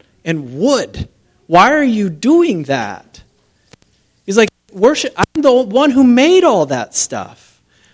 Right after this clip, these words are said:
Uh, we just went through the story of Jonah, uh, this week for, uh, our tween camp. And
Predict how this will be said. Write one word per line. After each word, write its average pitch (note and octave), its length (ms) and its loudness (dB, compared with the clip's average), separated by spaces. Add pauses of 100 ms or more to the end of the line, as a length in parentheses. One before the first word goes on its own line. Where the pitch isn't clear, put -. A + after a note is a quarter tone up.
Uh, E3 220 2
we F3+ 100 2
just G3+ 220 -2
went G#3+ 180 0
through G#3+ 140 -2
the F3 80 -6
story G#3+ 380 2
of D#3+ 120 -2
Jonah, F3+ 640 0 (420)
uh, E3 160 0
this E3 240 -6
week F#3 320 0
for, E3 300 2
uh, C3 400 -2
our D3 140 -2
tween B3 340 -2
camp. D#3 440 -6 (500)
And G3 480 2